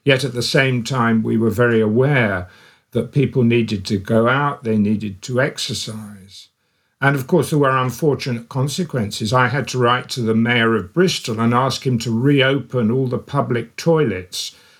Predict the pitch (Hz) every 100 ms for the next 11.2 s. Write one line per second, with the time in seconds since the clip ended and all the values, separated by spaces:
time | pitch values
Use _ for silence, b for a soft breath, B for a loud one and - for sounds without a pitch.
0 | b b 110 135 123 117 107 - 190 135
1 | 101 - - - - b b b - 110
2 | 110 - 143 123 117 117 117 120 117 113
3 | - 127 127 - 123 - 104 - 120 147
4 | 147 135 110 131 131 151 131 131 113 95
5 | 104 101 - - 95 - 107 98 92 107
6 | 117 B B B 147 180 127 117 113 107
7 | 127 175 202 131 113 95 113 104 113 -
8 | - 104 120 104 110 110 131 117 98 120
9 | 127 110 113 - 113 113 117 110 110 110
10 | 113 117 - - 147 143 110 95 - 90
11 | 82